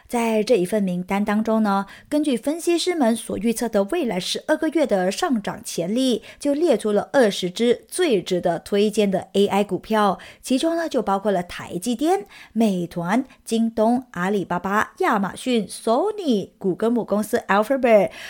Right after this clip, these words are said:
而阿斯麦、三星、苹果等等这一些耳熟能详的名字。所以如果你想要趁热打铁的话，或许你可以看一看这一份的报告了。那人工智能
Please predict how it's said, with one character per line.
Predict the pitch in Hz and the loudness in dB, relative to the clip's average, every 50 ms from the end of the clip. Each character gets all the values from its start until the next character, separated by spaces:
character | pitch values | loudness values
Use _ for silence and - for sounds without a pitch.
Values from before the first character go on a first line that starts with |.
| - - | -16 -10
而 | - 196 190 196 214 - | -6 -2 -2 -2 -2 0
阿 | - 285 | -2 -2
斯 | 302 - - - 339 | -2 -2 -4 -6 -6
麦、 | 349 370 359 294 214 - - | -4 -2 0 0 -2 -2 -4
三 | - - - 196 214 226 233 | -6 -2 0 0 2 0 0
星、 | 226 - 269 269 285 - - - | -2 -4 -4 -4 -4 -4 -6 -10
苹 | - 196 196 208 254 | -6 -4 -2 -2 -2
果 | 330 - 311 202 - - | -2 0 0 -2 -2 -2
等 | - 180 180 226 | -6 -4 -4 -2
等 | 254 285 226 220 - | 0 0 -2 -2 -2
这 | - 214 | -2 -2
一 | 208 208 | -2 0
些 | - 233 226 226 - - - - | 2 2 2 2 0 -8 -6 0
耳 | 269 247 220 | 0 2 2
熟 | 190 - - 202 202 - - | 0 -2 -4 -4 -4 -4 -4
能 | - 190 185 180 185 208 | -4 -4 -2 -2 -4 -4
详 | 202 - 196 165 170 | -4 -6 -6 -6 -6
的 | 175 202 190 180 175 | -4 -2 -2 -2 -2
名 | 165 165 175 160 156 165 180 | -4 -6 -6 -6 -6 -8 -8
字。 | - - 247 226 208 185 160 - _ _ _ _ _ _ _ - - | -2 2 4 4 4 4 0 -4 _ _ _ _ _ _ _ -12 -4
所 | - 269 330 | 0 2 4
以 | 370 349 320 294 | 4 4 4 4
如 | 285 269 240 320 381 | 2 2 2 0 -2
果 | 381 - 294 254 | 0 2 2 2
你 | 247 247 277 | 2 2 0
想 | 269 262 - | -2 -4 -4
要 | 196 196 196 | -2 0 -2
趁 | 196 196 - 269 262 233 | -2 -2 -4 -4 -2 -2
热 | 220 220 226 196 | 0 0 0 0
打 | 190 - - 123 151 190 | 0 -2 -6 -6 -6 -6
铁 | - - 196 156 - | -2 -2 -2 -2 0
的 | - 170 175 | -2 -2 -2
话， | 175 190 208 202 196 190 185 190 | -2 -2 -2 0 0 0 -2 -2
或 | 185 180 - 294 285 254 | -4 -6 -4 -2 0 0
许 | 233 - - 208 190 175 - | -2 -2 -2 -2 -2 -2 -2
你 | 170 | -6
可 | 160 - | -4 -2
以 | 190 180 170 | -2 -2 -2
看 | - 214 196 185 | -2 -4 -4 -4
一 | 185 | -4
看 | 180 - - 214 208 196 190 208 | -6 -8 -6 -6 -4 -4 -6 -6
这 | - - 370 277 | -4 -2 0 0
一 | 190 - - 143 | 0 -2 -4 -4
份 | - 196 190 | -2 -2 -2
的 | 180 170 | -2 -2
报 | 160 - 190 185 | 0 0 0 2
告 | 180 202 190 185 | 2 2 2 2
了。 | 190 190 185 185 180 180 175 - - - - - - - - - - - | 4 2 2 2 2 2 0 -2 -4 -8 -20 -20 -20 -20 -20 -20 -10 -4
那 | - 311 330 | -2 0 0
人 | 320 349 359 392 | 2 0 0 0
工 | 415 440 453 453 440 453 | 0 -2 -2 -2 -2 -2
智 | - - 415 349 285 | 2 2 4 4 4
能 | 254 233 214 214 240 | 4 4 4 4 2